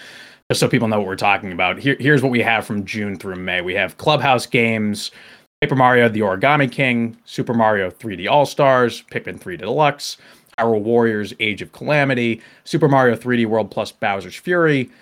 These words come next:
Bravely Default Two, Monster Hunter Rise, New Pokemon Snap, Famicom Detective Club,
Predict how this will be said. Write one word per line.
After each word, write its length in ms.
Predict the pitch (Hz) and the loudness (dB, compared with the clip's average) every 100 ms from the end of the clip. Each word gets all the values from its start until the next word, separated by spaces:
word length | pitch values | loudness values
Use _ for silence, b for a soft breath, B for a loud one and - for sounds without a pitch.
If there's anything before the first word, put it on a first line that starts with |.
| b b - | b b -4
Bravely 200 | 120 107 | -2 -2
Default 400 | 98 - 95 - | -2 -4 -4 -2
Two, 340 | 180 160 143 | 2 4 4
Monster 360 | 120 117 113 110 | 2 0 -2 -8
Hunter 300 | - 104 90 | -8 -8 -10
Rise, 680 | 104 147 151 139 127 113 - _ | 0 4 6 6 2 -2 -12 _
New 180 | 107 113 | -8 -6
Pokemon 400 | 113 101 92 90 | -4 -6 -8 -12
Snap, 460 | - 185 170 160 - _ _ | -4 2 2 2 -4 _ _
Famicom 460 | 143 131 127 120 104 | 0 0 0 0 -2
Detective 420 | 104 175 - 135 | 0 0 0 -4
Club, 420 | - 139 131 123 | 0 0 0 -4